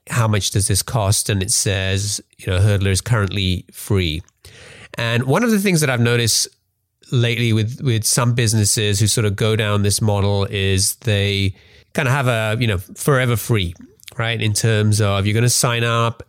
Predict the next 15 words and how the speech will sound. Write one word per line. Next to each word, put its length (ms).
and 560
in 120
terms 300
of 60
whatever 320
the 120
basic 840
offering 480
is, 340
that's 260
always 560
going 360
to 100
be 160
free. 460